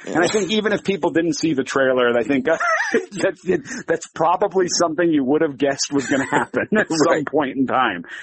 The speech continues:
Speaker 2: You're not gonna watch the robot movie to just see it live happily ever after and be all okay, you know? <laughs>
Speaker 1: That's part four.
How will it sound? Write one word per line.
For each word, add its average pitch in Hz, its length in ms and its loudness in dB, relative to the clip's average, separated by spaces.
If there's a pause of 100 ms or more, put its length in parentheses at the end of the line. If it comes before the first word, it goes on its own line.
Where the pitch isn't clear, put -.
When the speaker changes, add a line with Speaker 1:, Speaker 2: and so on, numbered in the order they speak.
Speaker 2:
You're 156 100 2
not 165 60 2
gonna 180 160 2
watch 170 220 0
the 160 100 0
robot 147 420 2
movie 131 240 2
to 127 140 0
just 131 240 -2
see 143 160 2
it 127 100 0
live 131 220 0
happily 120 520 0
ever 113 220 2
after 104 420 0
and 98 120 -2
be 101 120 0
all 101 240 2 (100)
okay, 113 280 -2
you 107 140 -2
know? - 240 -4 (340)
<laughs> - 0 - (1300)
Speaker 1:
That's 160 220 2
part - 320 2
four. - 160 2